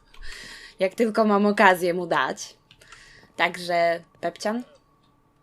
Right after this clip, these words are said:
będziesz grubaskiem? Lubisz być grubaskiem. A właśnie, niby wydaje się, że tego jest dużo,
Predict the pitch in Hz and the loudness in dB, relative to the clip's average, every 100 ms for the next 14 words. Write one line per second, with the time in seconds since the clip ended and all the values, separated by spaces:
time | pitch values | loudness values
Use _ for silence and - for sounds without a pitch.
0 | _ - 170 170 165 180 147 196 320 - | _ -10 -10 -10 -12 -12 -6 -6 -6 -6
1 | 311 330 _ _ _ _ - - _ _ | -8 -8 _ _ _ _ -20 -20 _ _
2 | - - - - - _ _ _ - 190 | -20 -20 -20 -20 -20 _ _ _ -20 -14
3 | 156 147 156 - - - - - - - | -12 -12 -14 -18 -20 -20 -20 -20 -20 -20
4 | - _ - _ - - _ _ - _ | -20 _ -20 _ -20 -20 _ _ -20 _
5 | _ _ _ _ _ _ - _ _ _ | _ _ _ _ _ _ -20 _ _ _
6 | - _ _ _ _ _ _ _ _ _ | -20 _ _ _ _ _ _ _ _ _
7 | _ _ _ _ - 214 165 - 156 - | _ _ _ _ -14 -10 -8 -10 -18 -20
8 | - - - - 214 339 294 208 202 208 | -20 -20 -18 -6 -4 -2 0 2 4 2
9 | - 170 180 - - - 180 190 185 180 | 0 -2 -4 -14 -18 -10 -6 -4 -6 -6
10 | 175 165 143 107 | -8 -8 -8 -14